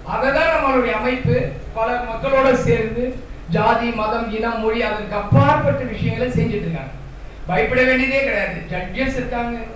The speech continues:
ஐ பி எஸ், நம்ம தலைவருடைய சன்னே ஐ பி எஸ் ஆபீசர்,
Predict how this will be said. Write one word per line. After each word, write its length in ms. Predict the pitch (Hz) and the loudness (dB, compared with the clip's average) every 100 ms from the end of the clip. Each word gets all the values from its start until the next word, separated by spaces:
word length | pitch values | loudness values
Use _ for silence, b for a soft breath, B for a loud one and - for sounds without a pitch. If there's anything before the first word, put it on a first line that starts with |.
| - | -8
ஐ 100 | - | -6
பி 140 | - | -6
எஸ், 160 | 240 - - | -8 -8 -10
நம்ம 140 | 208 | -8
தலைவருடைய 540 | - 214 254 277 262 247 | -2 4 6 6 6 4
சன்னே 340 | 240 247 294 | 4 2 2
ஐ 120 | 269 | 2
பி 160 | 254 240 | 0 0
எஸ் 140 | 226 | -2
ஆபீசர், 420 | 202 165 160 160 | -2 -4 -4 -2